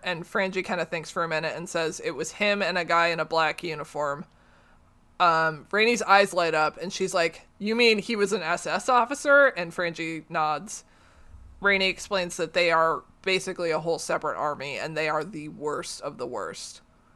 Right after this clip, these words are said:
They walk up to a large cluster of angry Germans who have their gun, who have guns trained on them by the Americans. Rainey tells them there will be no trouble if they cooperate. She just wants the officers.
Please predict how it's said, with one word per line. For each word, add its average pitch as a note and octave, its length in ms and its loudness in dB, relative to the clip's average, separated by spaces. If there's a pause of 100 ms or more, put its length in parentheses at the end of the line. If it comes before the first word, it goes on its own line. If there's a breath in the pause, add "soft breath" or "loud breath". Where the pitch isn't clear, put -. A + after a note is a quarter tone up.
(640 soft breath)
They E3+ 300 2
walk F#3+ 280 4
up G#3 160 2
to G3 140 -2
a - 20 2
large F3+ 320 0
cluster F#3 400 -2
of E3 100 -4
angry E3+ 320 -4
Germans F3+ 540 -4
who F3 140 -6
have D#3 160 -4
their D3 100 -6
gun, D#3+ 360 -4 (260)
who G#3 140 4
have B3 160 10
guns C4 280 6
trained A3 260 0
on F#3 180 4
them E3+ 120 -4
by D#3 140 -2
the D3+ 120 -6
Americans. D3 640 -6 (360 soft breath)
Rainey A#3+ 240 4
tells G3+ 280 6
them G3 220 0
there E3 140 2
will D#3 100 0
be E3 120 -8
no F#3+ 180 0
trouble G3+ 320 2
if F#3 100 -2
they E3 120 0
cooperate. F#3 580 2
She F3+ 140 -10
just G3 280 -2
wants E3 240 -4
the D3+ 140 -14
officers. F#3 680 -2